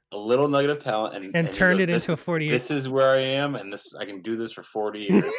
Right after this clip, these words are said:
Speaker 2: You know what? No one
Speaker 1: He
Speaker 2: has
Speaker 1: go-
Speaker 2: ever brought that up or, or put it like that because we have talked about Sterling Hayden a fuck ton on this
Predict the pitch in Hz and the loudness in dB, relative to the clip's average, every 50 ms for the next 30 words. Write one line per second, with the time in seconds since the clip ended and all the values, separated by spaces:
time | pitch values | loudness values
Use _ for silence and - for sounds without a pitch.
0 | 571 554 480 370 - 640 622 480 359 302 _ _ _ _ _ _ _ _ _ 160 | -8 -4 -2 -2 -2 -2 -6 -12 -18 -20 _ _ _ _ _ _ _ _ _ -2
1 | 214 285 320 302 226 160 156 208 262 233 - _ _ _ _ _ _ _ _ _ | 0 2 2 4 2 2 2 0 -2 -2 -8 _ _ _ _ _ _ _ _ _
2 | _ _ _ _ _ _ _ _ _ _ _ _ _ _ - 160 160 202 285 339 | _ _ _ _ _ _ _ _ _ _ _ _ _ _ -4 2 6 6 8 8
3 | 370 339 311 302 240 - 277 285 233 269 196 - 202 226 240 240 - - 202 185 | 8 8 8 8 8 6 6 6 6 4 2 4 2 2 4 2 2 2 0 0
4 | 180 196 208 196 185 - - 156 147 147 139 147 143 - - - 277 269 226 165 | 2 2 2 0 0 -2 -2 -2 -2 0 0 -2 -2 0 0 0 0 0 0 0
5 | 156 147 143 135 - 135 135 131 123 127 131 131 131 143 - 202 170 - 135 165 | 0 -2 -2 -2 -4 -4 -4 -2 -2 -4 -6 -6 -10 -6 -4 -4 -4 -4 -4 -4
6 | 233 262 226 - - 214 214 202 - 180 156 139 - - 160 151 143 131 135 139 | -4 -4 -4 -2 -2 -2 -2 0 -2 -6 -6 -6 -6 -6 -4 -4 -4 -4 -4 -6
7 | 135 131 127 131 131 - - 143 135 - _ _ _ - 233 226 - - - - | -4 -4 -6 -6 -8 -10 -10 -10 -10 -10 _ _ _ -4 -4 -4 -4 -6 -10 -10
8 | 175 143 123 120 120 127 127 131 127 120 - | -10 -10 -8 -10 -10 -8 -6 -8 -8 -8 -10